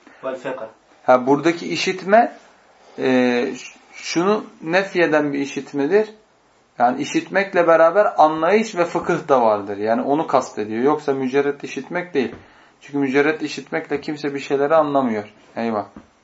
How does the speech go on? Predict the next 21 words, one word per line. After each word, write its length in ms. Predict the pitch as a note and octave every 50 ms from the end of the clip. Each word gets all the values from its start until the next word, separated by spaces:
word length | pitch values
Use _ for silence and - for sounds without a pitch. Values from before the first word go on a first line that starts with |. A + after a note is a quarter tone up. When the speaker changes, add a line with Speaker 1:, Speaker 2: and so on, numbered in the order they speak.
| _ _ _ -
Speaker 1:
وَقَوْلُهُ 600 | C3 C3+ C3+ C#3 E3 E3+ E3+ E3 E3 D#3 D#3 D3
تَعَالَى: 400 | D3 D3+ D3 D#3 E3 E3 D#3+ D#3 D3+ D3
"وَلَوْ 240 | D#3 D3+ D#3+ E3 D#3+ D3 D3
عَلِمَ 220 | D3 D3+ D#3 D3 D3 D#3 D#3
اللّٰهُ 240 | D#3 E3 E3 D#3+ D3+ D3+ D3 -
ف۪يهِمْ 300 | E3 D#3+ D3+ D3+ D3 C#3
خَيْرًا 440 | - D#3+ D#3+ E3 D#3+ D3+ C#3+ C#3 C#3+
لَأَسْمَعَهُمْ." 640 | C3+ C3+ C3+ - D3 D3 C3+ C3+ B2+ B2 A#2+ A2+ G#2+ - _ _ -
Speaker 2:
Ve 120 | C3 C#3+ D#3
Allah'ın 480 | D3+ D#3+ E3 E3+ E3 E3 F3 G3 G#3+
şu 180 | G#3 - - G3
sözü 360 | F#3 F#3+ F3+ F3 F3+ G3 F3
de 120 | G3+ G#3 G#3+
eğer 220 | F3+ E3+ E3 E3+ F3
Allah 280 | F3 F3 F3 F3 F3
onlarda 460 | F3+ F3+ F3+ F3 F3 F3 F3 E3+ E3 E3
hayır 180 | F3 F3+ F3+
görseydi 460 | F3 E3 F3 F3 E3 E3 G3+ G3+ G3
işittirirdi. 960 | - - - - E3+ D#3 - - E3+ E3+ F#3+ F#3+ E3 D3+ E3 F#3 G#3+ A#3 A3+ - -
Speaker 1:
اَيْ 240 | D3 D#3+ E3+ E3+ E3
لَأَفْهَمَهُمْ. 540 | D#3+ D#3+ C#3 C#3 - - C#3+ D3+ D3+ C#3